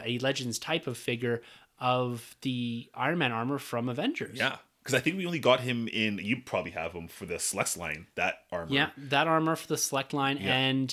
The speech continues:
Speaker 1: there was a line of Walmart exclusive in the U S of six inch figures
Speaker 2: Oh.
Speaker 1: that did run with the Avengers, but they're very, very difficult to get. And they weren't br-, in that branded Marvel Legends line. That was before.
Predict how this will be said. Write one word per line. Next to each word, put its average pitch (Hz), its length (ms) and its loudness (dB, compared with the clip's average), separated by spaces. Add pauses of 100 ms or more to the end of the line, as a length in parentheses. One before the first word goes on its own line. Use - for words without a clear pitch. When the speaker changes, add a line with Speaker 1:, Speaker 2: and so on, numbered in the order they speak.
Speaker 1:
there 139 220 4
was 156 460 0
a 156 280 4
line 135 500 2
of 120 300 -2
Walmart 135 460 2
exclusive 131 600 -2
in 123 100 -2
the 120 80 -2
U 117 280 0
S 113 220 0
of 110 140 -2
six - 400 0
inch 117 220 -2
figures 113 640 -4
Speaker 2:
Oh. 95 800 4
Speaker 1:
that 135 240 -2
did 143 300 4
run 135 340 4
with 131 220 0
the 127 120 2
Avengers, 110 460 -2
but 120 120 -4
they're 113 140 0
very, 131 460 4
very 120 240 2
difficult 110 400 -4
to - 80 -10
get. 110 280 -2
And 117 140 -4
they 123 80 0
weren't 131 460 0 (180)
br-, 165 120 -12
in 143 180 2
that 123 180 0
branded 120 400 0
Marvel 113 300 0
Legends 120 340 -2
line. 151 140 -2
That 156 100 2
was 147 120 -2
before. 123 500 -2